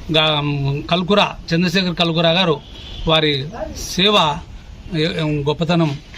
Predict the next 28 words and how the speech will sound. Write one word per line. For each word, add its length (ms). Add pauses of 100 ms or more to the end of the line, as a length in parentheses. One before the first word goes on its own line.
(160)
వారు 260
మాకు 340
ఇక్కడ 160
చేయాలని 540 (400)
చేయడం, 380
చెప్పడము, 400 (300)
ఇక్కడ 180
చేయడం 380
జరిగింది. 400 (420)
మరి 160
మేము 480 (160)
ఇది 240
చేయడం 280
అంటే 380 (440)
మా 80
చేత 200
కాదు, 280
ఇది 240 (380)
భగవంతుడు 440
ఇక్కడ 320 (420)
ఏర్పాటు 260
చేశాడు. 320
జిల్లాలలో 440
కాదు, 300 (340)
రాష్ట్రంలోనే 840 (460)
ఒక 140
గ్రంథాలయ 460
అధికారి 560